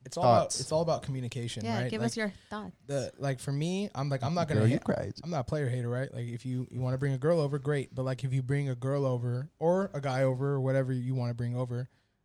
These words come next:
Speaker 1: um, if it's not communicated with the people you live with, then just get your own fucking place so you can do whatever the fuck you want. Like,
Speaker 3: Mm.
Speaker 1: that's the only other solution for that.
Speaker 2: Okay, but will you be against it?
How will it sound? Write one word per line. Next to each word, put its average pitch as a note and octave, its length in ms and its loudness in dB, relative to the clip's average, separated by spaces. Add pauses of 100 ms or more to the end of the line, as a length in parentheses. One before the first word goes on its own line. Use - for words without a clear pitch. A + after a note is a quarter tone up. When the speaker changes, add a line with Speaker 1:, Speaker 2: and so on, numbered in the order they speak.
Speaker 1:
um, A2+ 380 -4 (380)
if B2+ 120 -8
it's C3+ 80 -4
not D3 160 -2
communicated B2+ 520 -2
with B2 160 -4
the B2 60 -12
people B2 260 -6
you A#2+ 80 -2
live C3 200 0
with, B2 160 0 (720)
then C3 100 0
just B2 140 -4
get C#3 160 -2
your C#3 100 2
own C3 60 2
fucking B2+ 300 -2
place C3 260 -2
so B2 80 -6
you A#2+ 80 -4
can B2+ 100 -4
do B2 100 -2
whatever A#2+ 240 -4
the B2 60 -6
fuck A#2+ 220 -8
you A#2+ 80 -2
want. B2+ 240 -2 (100)
Like, A#2 160 -6
Speaker 3:
Mm. A#2+ 60 -6
Speaker 1:
that's - 160 -6
the C3 80 -2
only B2+ 320 0
other B2 260 0
solution B2 460 -4
for A#2 80 -4
that. A2+ 220 -6 (100)
Speaker 2:
Okay, C#3 180 6
but B2+ 320 6
will B2 400 6
you B2+ 560 6
be A2 200 4
against G2+ 380 -4
it? G2 160 -6